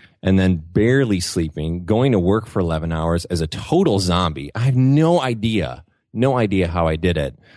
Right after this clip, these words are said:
Uh, and when I wasn't playing, I was in online forums, reading about it and commenting and strategizing with my guild mates about the upcoming big boss fight. I mean,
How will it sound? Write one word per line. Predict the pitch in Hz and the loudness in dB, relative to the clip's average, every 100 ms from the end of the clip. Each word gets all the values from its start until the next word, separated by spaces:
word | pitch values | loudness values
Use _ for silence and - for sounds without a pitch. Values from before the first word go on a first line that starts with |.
| - - | -14 -6
Uh, | 85 | 0
and | 104 107 | 2 2
when | 104 101 | 2 2
I | |
wasn't | 98 180 107 | 2 2 -2
playing, | - 87 85 87 92 | -4 -4 -2 -4 -4
I | 87 85 | -2 0
was | 87 85 | 2 0
in | 90 82 | -2 -4
online | 82 82 85 80 78 | -2 0 0 0 -2
forums, | - 110 110 104 104 104 101 - 90 | 0 2 2 2 2 2 0 -4 -4
reading | 107 107 101 | 0 2 2
about | 95 92 95 | 2 0 2
it | 95 95 92 90 | 2 2 0 -2
and | 69 71 | -8 -6
commenting | - 98 92 92 98 92 92 92 87 | -2 0 0 0 0 0 2 0 0
and | 73 | -4
strategizing | 71 - 104 101 104 95 92 92 95 95 | -6 -4 -2 0 0 0 2 2 2 0
with | 85 | 0
my | 85 85 | -2 -4
guild | 82 101 95 | 0 0 2
mates | 92 92 92 90 | 0 0 0 -2
about | 95 82 | -2 -2
the | 87 | -2
upcoming | - - 95 85 | -6 -4 -2 0
big | 78 87 80 | 0 -4 -2
boss | 80 78 - | -2 0 -4
fight. | - 87 87 - | -2 0 0 -2
I | |
mean, | - | -10